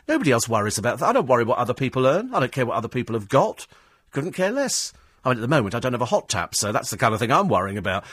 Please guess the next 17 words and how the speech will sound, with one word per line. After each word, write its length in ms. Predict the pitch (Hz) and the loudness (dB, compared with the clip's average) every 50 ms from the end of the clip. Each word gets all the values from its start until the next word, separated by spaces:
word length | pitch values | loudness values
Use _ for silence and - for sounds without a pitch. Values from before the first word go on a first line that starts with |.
| - - | -8 -2
You 80 | 190 175 | 0 2
know, 120 | 113 120 - - - - | 2 0 -2 -6 -14 -12
uh, 60 | - | -4
people 240 | - 196 208 143 151 | 0 0 0 2 0
who've 100 | 151 - | 0 2
got 180 | 143 - - | 2 0 0
multi-, 360 | 123 120 127 139 143 - - | 2 2 2 2 2 0 -2
I 120 | 82 95 110 | -4 -6 -6
couldn't 220 | - - 220 277 | -6 -6 -6 -2
care 220 | - - 294 302 311 | 0 4 4 4 4
less. 400 | 320 320 330 311 - - - - | 4 4 2 2 0 -4 -6 -8
Doesn't 220 | - - 113 107 | -8 -8 -6 -6
bother 240 | 87 104 104 107 127 | -4 -4 -4 -2 -2
me 60 | 147 | -2
in 80 | 160 165 | -2 -2
the 60 | 180 | -2
slightest. 640 | - - 113 95 95 98 - 101 95 - - - | -2 0 0 0 0 -2 -4 -4 -4 -4 -6 -8